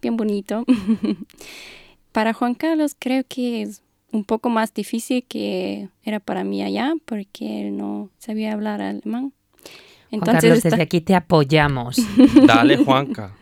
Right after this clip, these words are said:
Speaker 3: Dale duro.
Speaker 1: Entonces, sí, está aprendiendo y, bueno, lo hace súper bien, está en sus cursos y se está acostumbrando bien porque hay muchas cosas aquí que también le gustan. Eh,
Speaker 2: Como
Speaker 1: porque
Speaker 2: por ejemplo,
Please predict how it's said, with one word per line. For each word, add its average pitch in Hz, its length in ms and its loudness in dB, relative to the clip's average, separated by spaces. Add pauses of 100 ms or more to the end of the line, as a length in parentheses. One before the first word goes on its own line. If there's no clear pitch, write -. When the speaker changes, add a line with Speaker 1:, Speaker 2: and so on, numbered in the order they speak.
(1000)
Speaker 3:
Dale 123 360 4
duro. - 260 2
Speaker 1:
Entonces, 190 320 -8
sí, 220 460 -6
está 220 320 -2
aprendiendo 247 1000 0
y, 175 380 0
bueno, 214 320 0
lo 196 100 0
hace 214 240 -2
súper 208 340 -6
bien, 254 420 0
está 208 260 -6
en 196 100 -4
sus - 200 -12
cursos 247 680 -4 (500)
y 254 500 4
se 277 160 0
está 277 300 0
acostumbrando 220 1400 -2 (400)
bien 233 460 0 (280)
porque 226 280 0
hay 233 100 2
muchas 240 320 0
cosas 220 300 -4
aquí 214 400 -4
que 196 420 -6
también 202 300 -4
le 185 80 -2
gustan. 226 420 -4 (760)
Eh, 220 160 -2
Speaker 2:
Como 202 160 0
Speaker 1:
porque 214 60 0
Speaker 2:
por 185 120 2
ejemplo, 170 540 -4